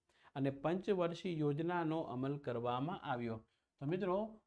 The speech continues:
ઓગણીસો ને સુડતાલીસમાં ભારતને આઝાદી મળી અને ઈ જે આઝાદી મળી ત્યારથી માંડી,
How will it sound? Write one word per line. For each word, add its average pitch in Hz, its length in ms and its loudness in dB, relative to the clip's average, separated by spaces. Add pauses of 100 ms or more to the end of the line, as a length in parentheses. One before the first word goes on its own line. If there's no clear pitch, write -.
(140)
ઓગણીસો 180 760 0
ને 196 300 0
સુડતાલીસમાં 165 1500 0
ભારતને 147 920 0 (380)
આઝાદી 160 720 2
મળી 165 480 2 (360)
અને 135 300 0
ઈ 196 280 4
જે 170 440 2
આઝાદી 165 680 2
મળી 165 520 2 (240)
ત્યારથી 156 640 2
માંડી, 170 560 0